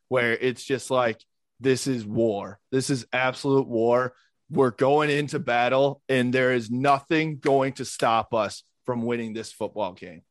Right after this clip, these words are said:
That is what I'm feeding off of as a fan. And, like, I, I'm gonna be,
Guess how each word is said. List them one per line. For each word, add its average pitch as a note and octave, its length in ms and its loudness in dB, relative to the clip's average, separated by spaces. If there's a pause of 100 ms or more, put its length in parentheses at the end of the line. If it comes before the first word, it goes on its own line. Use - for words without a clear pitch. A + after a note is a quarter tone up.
(380)
That C#3+ 360 2
is B2+ 420 0
what C#3 400 2
I'm B2 220 -2
feeding C3+ 500 -4
off A2+ 260 0
of A2 220 0
as A2 160 0
a G#2+ 80 -6
fan. A2+ 520 -4 (300)
And, B2 280 0
like, A2+ 340 0 (340)
I, C3+ 240 2
I'm D#3 220 2
gonna E3 180 4
be, C#3+ 480 4